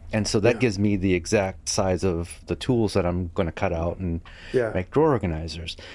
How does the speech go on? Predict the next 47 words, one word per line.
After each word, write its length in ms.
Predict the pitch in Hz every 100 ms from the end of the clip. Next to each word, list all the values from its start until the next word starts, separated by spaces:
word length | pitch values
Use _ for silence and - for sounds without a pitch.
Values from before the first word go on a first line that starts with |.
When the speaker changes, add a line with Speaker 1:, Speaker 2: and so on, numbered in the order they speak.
| -
Speaker 1:
Shaper 680 | - - 139 107 92 87 101 - - - -
has 280 | - 135 117
this 180 | 120 -
new 380 | 127 127 123 113
framing 500 | - - 131 156 156
Speaker 2:
Yes. 640 | - 175 151 95 82 -
Speaker 1:
tool. 80 | 135
Have 80 | 127
you 60 | 131
seen 220 | - 156
Speaker 2:
Yeah. 60 |
Speaker 1:
this? 260 | 175 185 - - - - - -
And 100 | 123
Speaker 2:
Yeah. 140 | 156
Speaker 1:
I 60 | 123
wish 200 | 170 208
it 40 | 185
was, 200 | 104 -
I 60 | 131
wish 160 | 202
it 40 | 208
was 120 | 95
bigger, 400 | 110 131 85 90
'cause 140 | 104
I 80 | 107
would 180 | 104 101
probably 400 | - 131 107 92
buy 300 | 82 107 104
it. 160 | 90 - - - - - -
But 160 | 127 -
it's 240 | 131 -
a, 440 | 117 107 98 - -
it's 120 | - -
basically 500 | 143 139 170 135 123
like 160 | 120
a, 60 | - - -
looks 240 | 135 143 156
like 80 |
a 60 | -
picture 300 | - 170 139
frame, 380 | - 90 82 101
and 120 | 113
it's 80 | -
got 200 | 143 104
markings 540 | 110 123 160 117 95
on 240 | 85 82 82
there. 300 | 87 85